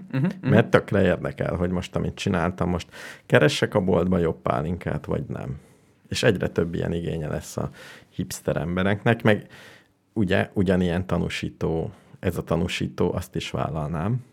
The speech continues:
Speaker 1: Mhm.
Speaker 2: hogyha valamire rá van írva, hogy bio,
Speaker 1: Mhm.
Speaker 2: akkor végig papi-, végignyálazom a papírt, hogy az tényleg az-e.
Speaker 1: Mhm.
Speaker 2: Tehát ha valaki megbíz, hogy figyelj, barátom, vettem egy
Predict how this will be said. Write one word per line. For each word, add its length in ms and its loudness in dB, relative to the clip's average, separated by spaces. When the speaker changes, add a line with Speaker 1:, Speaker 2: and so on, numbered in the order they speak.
Speaker 1:
Mhm. 200 -2
Speaker 2:
hogyha 220 -8
valamire 440 2
rá 200 2
van 160 -2
írva, 280 -4
hogy 240 -8
bio, 340 -4
Speaker 1:
Mhm. 180 0
Speaker 2:
akkor 380 -2
végig 420 0
papi-, 400 -6
végignyálazom 840 -2
a 80 -8
papírt, 440 -4
hogy 140 -6
az 140 -8
tényleg 400 -10
az-e. 360 -12
Speaker 1:
Mhm. 200 0
Speaker 2:
Tehát 200 -8
ha 80 0
valaki 360 2
megbíz, 560 -6
hogy 240 -4
figyelj, 340 -4
barátom, 640 -6
vettem 500 -6
egy 260 -6